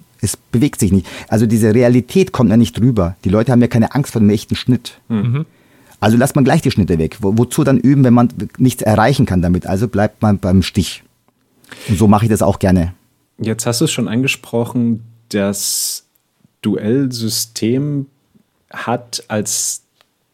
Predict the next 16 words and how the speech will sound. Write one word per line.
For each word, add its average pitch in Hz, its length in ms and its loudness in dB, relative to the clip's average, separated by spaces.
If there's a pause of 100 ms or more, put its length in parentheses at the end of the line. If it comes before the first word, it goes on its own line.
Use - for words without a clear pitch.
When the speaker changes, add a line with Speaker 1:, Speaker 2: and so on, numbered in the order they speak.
(180)
Speaker 2:
dedizierten 120 680 -2
Zweck, - 600 -6 (140)
jemanden 98 1080 -4 (580)
vom 104 280 -4
Leben 98 280 -2
zu - 120 -12
trennen, 85 360 -12 (180)
sozusagen. 82 720 -12 (480)
Speaker 1:
<laughs> 82 120 -8 (380)
Ja. 85 220 -4 (260)
Speaker 2:
Also 101 220 -4
es 95 120 -8
war 113 100 2
nicht 120 220 0
nur 120 260 2
irgendwie, 107 540 0